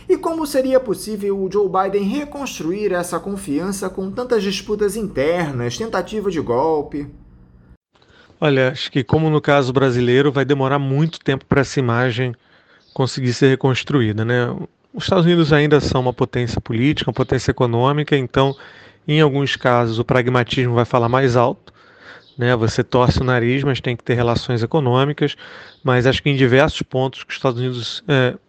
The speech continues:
Speaker 2: se reforçaram, se ressaltaram nos últimos anos, questões de promoção de direitos humanos, a democracia, tudo isso fica mais difícil pra bancar agora na medida em que, né,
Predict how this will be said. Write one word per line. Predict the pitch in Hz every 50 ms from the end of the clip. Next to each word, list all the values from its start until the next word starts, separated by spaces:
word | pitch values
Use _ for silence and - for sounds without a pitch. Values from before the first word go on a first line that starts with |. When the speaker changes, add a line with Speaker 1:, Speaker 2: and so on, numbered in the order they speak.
| _
Speaker 2:
se | - - - 135 127 131 - - _ _ _ -
reforçaram, | 151 160 123 113 - - 117 - - - 151 170 160 131
se | - -
ressaltaram | 135 - - 131 120 - 147 156 160
nos | 139
últimos | 127 123 - - 135 123 110
anos, | 127 131 131 135 127 - - - - - - - - - -
questões | - 170 - - 165 156 131
de | -
promoção | - 143 135 131 123 - - 135 127
de | 117
direitos | 120 117 123 117 - -
humanos, | 123 117 123 131 139 143 139 127 123 110
a | 123
democracia, | 113 113 117 120 - - - 117 - - - - 135 127 135 139 131 - - - - - - -
tudo | - - 190 160 170
isso | 160 151 - -
fica | - 170 - - 156
mais | 151 151 156 156 151
difícil | 156 - - - 151 156 - - - 151 127 - - - - - - 98 - - - -
pra | - 131 131
bancar | 123 139 143 139 127 - - 135 127 127
agora | 131 120 113 123 120 127 131 135 143
na | 156 160
medida | 156 170 175 151 135 135 139 139 143 147
em | 175 185 196 196
que, | - - - - 175 170 170
né, | 175 170 160 151 165 190